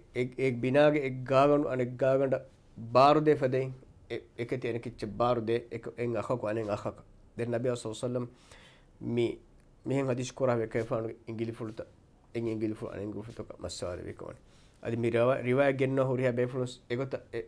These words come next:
misal dakkoma o mun hame, mika bayan ko debba foti. Den anek kolon, ehema, hadis awma em gena adu ha en hadis. "مثل المؤمن في توادهم وتراحمهم وتعاطفهم كمثل الجسد الواحد إذا اشتكى منه عضو"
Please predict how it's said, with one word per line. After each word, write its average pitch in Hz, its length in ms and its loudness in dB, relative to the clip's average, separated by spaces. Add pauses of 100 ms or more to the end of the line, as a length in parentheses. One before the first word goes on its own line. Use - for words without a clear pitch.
(140)
misal 117 320 -4
dakkoma 104 420 -4
o 104 100 -4
mun 104 180 -6
hame, 101 180 -6 (100)
mika 101 240 -12
bayan 95 260 -4
ko 92 100 -8
debba 87 340 -6
foti. - 240 -14 (2000)
Den 180 220 8
anek 185 220 4
kolon, 175 260 6 (340)
ehema, 147 320 4 (520)
hadis 175 480 2
awma 185 260 6
em 190 160 2
gena 196 200 6
adu 185 220 6
ha 170 160 4
en 120 100 -6
hadis. 101 460 -10
"مثل 135 260 4
المؤمن 151 340 6
في 139 140 -2
توادهم 123 600 0 (200)
وتراحمهم 120 720 0
وتعاطفهم 127 880 -2
كمثل 165 380 4
الجسد 139 420 0
الواحد 123 460 0
إذا 131 100 -6
اشتكى 139 420 0
منه 131 220 0
عضو" 151 440 2